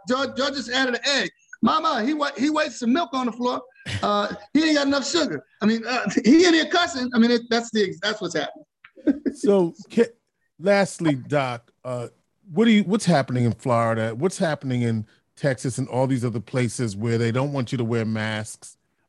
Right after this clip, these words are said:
Speaker 2: Um, or let me reframe that. What should we be doing now? Because in some of those states, states, they've got these cockamamie policies. I don't wanna waste time on that. I want you to tell us what you think we should be doing now,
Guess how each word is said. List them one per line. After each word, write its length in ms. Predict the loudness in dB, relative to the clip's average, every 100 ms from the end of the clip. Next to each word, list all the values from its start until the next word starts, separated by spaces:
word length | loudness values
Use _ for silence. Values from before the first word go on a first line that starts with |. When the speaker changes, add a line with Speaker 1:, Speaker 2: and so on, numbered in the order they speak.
| _
Speaker 2:
Um, 360 | -4 -2 -4 -8 _ -6
or 100 | 4
let 100 | 6 8
me 80 |
reframe 440 | 8 6 4 2 2
that. 160 | 0 -6 _ _
What 200 | 2 2
should 180 | 4 2
we 100 | 2
be 120 | 2 0
doing 360 | 2 2 2
now? 180 | 0 -2
Because 320 | -6 -4 -4
in 140 | -4 -6
some 240 | -2 -2
of 60 | 0
those 180 | -2 -2
states, 300 | -4 -2 -4 -8 _ _
states, 420 | -8 0 2 2
they've 180 | -4 -2
got 260 | 0 -2 -2
these 320 | -2 -2 -10 _ -6
cockamamie 580 | -4 -2 0 2 0 0
policies. 540 | -2 -2 -2 -4 -6 -10 -20 -2
I 100 | 2
don't 100 | 4
wanna 120 | 4
waste 260 | 2 0
time 240 | 0 -2 0
on 100 | -2
that. 200 | -4 -6 _ _ _ -2
I 100 | 2
want 260 | 4 2
you 60 | 0
to 80 | 0
tell 240 | 2 4
us 160 | 4 0
what 240 | -2 -2
you 300 | 0 4 4
think 260 | 2 -2 -2
we 100 | -6
should 180 | -6 -4
be 100 | -2
doing 300 | 0 0 2
now, 200 | 0